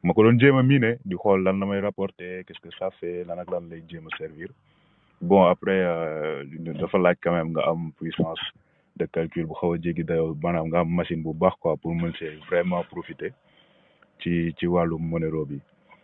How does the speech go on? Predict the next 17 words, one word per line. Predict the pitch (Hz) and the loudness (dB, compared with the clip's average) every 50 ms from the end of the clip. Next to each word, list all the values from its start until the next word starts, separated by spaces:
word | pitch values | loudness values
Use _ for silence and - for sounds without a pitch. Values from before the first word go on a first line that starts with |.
| _ _ _ - - | _ _ _ -14 -8
Donc, | 87 87 95 101 101 95 | 0 2 4 4 4 4
noonu | 98 101 113 120 123 120 113 | 4 6 8 8 8 8 8
noonu, | 113 110 110 110 | 6 6 6 2
de | 104 101 | 0 0
fil | - - 113 104 | 4 4 4 6
en | 101 101 | 6 4
aiguille, | 101 98 95 101 98 - | 4 4 4 2 2 2
ak | - 104 - - | 2 0 4 6
sax | 123 127 - - - - 95 82 - | 6 6 6 4 -2 -6 -6 -4 -2
échange | - 117 - 117 107 98 98 | -2 2 4 4 4 4 4
bi | 107 | 2
ma | 104 | 0
mënti | 104 107 107 98 - 95 | 2 2 0 0 2 2
am | 98 95 98 | 2 2 2
tamit | - 104 95 98 98 | 0 0 -2 0 -2
ak | - 95 - 95 | -2 -4 -2 -2
yow, | 92 87 95 135 | -2 -2 -2 -4